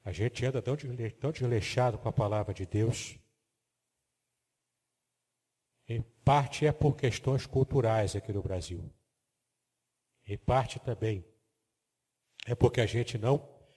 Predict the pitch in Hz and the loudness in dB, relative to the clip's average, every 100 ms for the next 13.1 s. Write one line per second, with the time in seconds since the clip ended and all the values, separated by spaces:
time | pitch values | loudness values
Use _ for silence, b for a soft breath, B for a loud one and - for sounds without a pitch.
0 | b b b _ _ - 170 - 143 - | b b b _ _ -2 0 0 -2 2
1 | 110 104 - 120 120 113 110 98 104 - | 4 4 2 0 0 0 0 0 -6 -4
2 | 107 98 - _ _ _ _ _ - - | -2 -2 -8 _ _ _ _ _ -8 -4
3 | - 120 104 - - - _ _ - 107 | 4 6 4 0 -14 -20 _ _ -12 -4
4 | 98 - 104 92 90 92 95 78 76 - | -4 0 0 0 -2 -2 -4 -8 -14 -18
5 | _ _ _ _ _ _ _ _ _ _ | _ _ _ _ _ _ _ _ _ _
6 | _ _ _ _ _ _ _ - 151 - | _ _ _ _ _ _ _ -4 -2 -2
7 | 120 123 127 - - - _ _ _ _ | -2 2 2 0 -8 -20 _ _ _ _
8 | _ _ _ _ _ _ - 101 135 127 | _ _ _ _ _ _ -6 0 2 4
9 | 113 120 113 123 117 - _ _ _ _ | 4 2 2 2 -2 -8 _ _ _ _
10 | _ _ _ _ 113 117 156 151 - - | _ _ _ _ -4 4 6 6 2 -6
11 | - 147 98 85 85 107 98 - 127 104 | -4 -6 -6 -8 -8 -8 -6 -4 -4 -4
12 | 90 101 - 127 120 101 120 - - _ | -6 -8 -6 -4 -2 0 0 0 -12 _